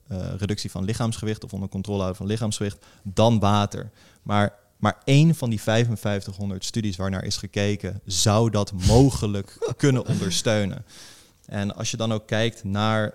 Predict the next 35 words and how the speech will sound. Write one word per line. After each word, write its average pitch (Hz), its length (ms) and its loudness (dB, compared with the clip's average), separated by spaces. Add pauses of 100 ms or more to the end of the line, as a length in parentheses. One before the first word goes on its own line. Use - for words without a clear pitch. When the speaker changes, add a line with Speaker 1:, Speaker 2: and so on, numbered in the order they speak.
Speaker 1:
ehm, 101 600 -2 (340)
naar 101 400 -2
het 104 160 -8
instituut 104 560 -6
wat 95 200 -4
dit 101 140 0 (140)
vooral 101 540 0
heeft 92 200 -2
gefinancierd, 98 920 -4 (340)
het - 380 -8
In-, 101 200 -2 (100)
International 98 640 -4
Life 107 180 0
Sciences 95 400 -4
Institute, 95 640 -10
dan, 98 260 -2 (340)
eh, 95 280 -6
zijn 101 220 -2
daar 95 140 0
negenendertig 101 680 0
bedrijven 98 500 -4
die 98 80 -10
daar 92 200 -8
deel 110 200 0
van 110 180 -8
uit 107 180 -4
zijn 104 220 -6
en 95 80 -8
die 98 100 -6
dat 95 140 -8
financieren, 107 680 -6 (320)
waaronder 113 520 2
dus 107 180 0
ook 98 200 -6
PepsiCo 95 600 -4